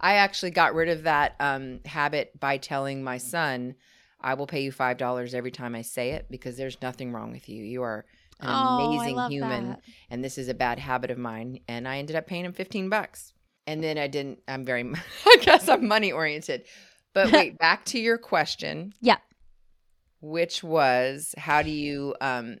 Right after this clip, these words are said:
Speaker 1: how do you impart lessons to a person that doesn't want them?
Speaker 2: Who's very resistant.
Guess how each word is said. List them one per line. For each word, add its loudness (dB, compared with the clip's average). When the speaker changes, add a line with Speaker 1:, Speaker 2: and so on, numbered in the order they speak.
Speaker 1:
how -2
do -6
you -6
impart 2
lessons 0
to -2
a 2
person -2
that -2
doesn't 0
want -2
them? -6
Speaker 2:
Who's -4
very 4
resistant. -2